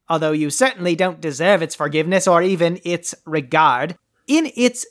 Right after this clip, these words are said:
carefree generosity, the peperomia will grow an entire new plant from a single leaf or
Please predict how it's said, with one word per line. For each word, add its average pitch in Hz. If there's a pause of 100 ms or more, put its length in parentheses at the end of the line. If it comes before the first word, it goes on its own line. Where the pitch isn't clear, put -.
(100)
carefree 269
generosity, 180
the 143
peperomia 208
will 165
grow 151
an 151
entire 262
new 247
plant 277
from 165
a 151
single 285
leaf 247
or 254